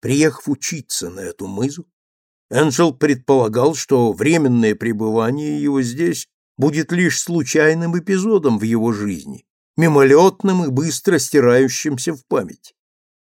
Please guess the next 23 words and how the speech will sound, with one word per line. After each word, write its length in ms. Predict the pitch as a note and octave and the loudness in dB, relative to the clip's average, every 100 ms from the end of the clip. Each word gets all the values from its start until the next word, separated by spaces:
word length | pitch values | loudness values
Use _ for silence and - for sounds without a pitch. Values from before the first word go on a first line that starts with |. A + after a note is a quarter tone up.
| _ _ _ _ | _ _ _ _
Он 240 | C#3+ D3+ | 2 2
думал, 340 | C3 F#3+ F3 E3 | 2 2 2 0
что 260 | - E3 | 0 2
отсюда, 500 | D3+ - - G#3 C#3+ | 2 2 -4 -4 -2
словно 480 | - B2+ E3+ E3 D3 - _ | -2 0 0 2 -2 -4 _
из 160 | D#3 D3+ | 0 2
занавешенной 920 | A2+ C#3+ F3+ G3 G3+ E3 F3+ F3+ F#3+ | 2 0 2 4 4 2 -2 -2 -2
ниши, 640 | F3+ F#3+ G3+ C3 - G#2 _ _ | -2 0 0 -2 -6 -8 _ _
сможет 420 | - E3+ D3 B2+ | -2 2 2 0
спокойно 600 | - D#3 C3 A#3+ G#3+ F#3+ | 0 0 2 0 0 0
созерцать 840 | C3 D3 A#2 B2 - - F3 B2+ | -2 -2 0 0 0 -2 -2 -2
манящий 640 | A2+ A2+ A2+ C#3+ B2+ - A2 | -6 -4 -2 -2 -2 -6 -6
внешний 540 | A2 B2+ A#2+ A2+ A#2+ | -4 -4 -6 -6 -4
мир 300 | A#2+ F3+ G3 _ _ _ _ _ | -2 -4 -8 _ _ _ _ _
и, 100 | B2 | 2
обращаясь 800 | B2+ A2+ A2+ - - C#3+ D3+ C#3 | 2 4 0 0 4 4 4 0
к 80 | - | -4
нему, 380 | C#3+ D#3 D#3 F3 | -2 0 0 0
говорить 580 | C3+ C3+ C3+ F#3 C#3+ A#2 | 4 6 6 4 -4 -4
вместе 440 | B2+ B2 - A2+ | -2 -2 -4 -8
с 120 | - | -6
Уолтом 500 | A2+ B2 B2+ - A#2+ | -2 0 -2 -2 -2
Уитменом 760 | C3 C3+ C3 - A#2+ B2+ A#2 A2 | 2 2 2 -2 -4 -2 -2 -4